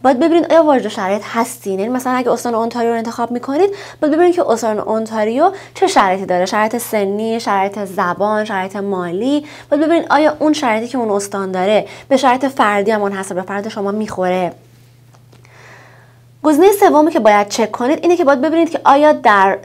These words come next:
زیر مجموعهٔ هر استان، آیا اون استان، استان مورد نظری که شما انتخاب کردین و متقاضیش هستین، آیا ظرفیت داره که شما رو واسه امسال قبول کنه. اینطوری باید براتون توضیح بدم که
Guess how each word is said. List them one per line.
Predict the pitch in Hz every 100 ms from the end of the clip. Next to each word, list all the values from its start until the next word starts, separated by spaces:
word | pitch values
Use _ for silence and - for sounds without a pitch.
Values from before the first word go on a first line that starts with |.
| 190
زیر | 196 220
مجموعهٔ | 208 202 214 226
هر | 233 247 240 -
استان، | 202 - 233 202
آیا | 240 294
اون | - 294
استان، | - 220 240 240 233
استان | 220 233 226
مورد | 233 214
نظری | 202 185 208
که | 214
شما | 214 190
انتخاب | 185 196 196 185
کردین | 185 190 185
و | 190
متقاضیش | 196 196 185 185 185 190
هستین، | 196 196 - 247 190 - - - -
آیا | 311 330 330 - 226
ظرفیت | 226 233 220 - 247 247 269
داره | 294 294
که | 226
شما | 226 202 196
رو | 190
واسه | 196 -
امسال | 208 214 202 220 208
قبول | 175 175 175
کنه. | - 208
اینطوری | 233 302
باید | 302 247
براتون | 247 262
توضیح | 247 247 247
بدم | 240 254 254
که | 262 277